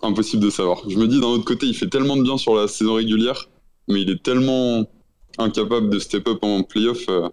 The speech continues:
je sais pas quoi en penser, honnêtement. Trop, trop compliqué. Ça dépendra de, de la saison des Lakers.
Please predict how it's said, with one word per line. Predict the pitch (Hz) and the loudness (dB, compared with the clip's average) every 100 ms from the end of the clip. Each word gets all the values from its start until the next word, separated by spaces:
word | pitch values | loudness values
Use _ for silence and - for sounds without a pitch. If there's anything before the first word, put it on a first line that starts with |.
| _ _ - - _ _ - | _ _ -20 -20 _ _ -6
je | 104 98 | -4 -2
sais | - 101 87 | -2 -2 -2
pas | - 110 | -2 -2
quoi | 107 | 0
en | 101 | -2
penser, | 101 - | -2 -2
honnêtement. | 92 90 - 92 | 0 0 0 -2
Trop, | - - 92 | -2 0 0
trop | - 104 | 0 0
compliqué. | 98 92 - - - | 0 -2 -6 -8 -4
Ça | 107 | 0
dépendra | 113 117 117 117 | 0 2 0 2
de, | 107 101 | 2 4
de | 98 | 4
la | 98 | 0
saison | - 101 | 0 0
des | 101 | 0
Lakers. | 95 90 | 0 0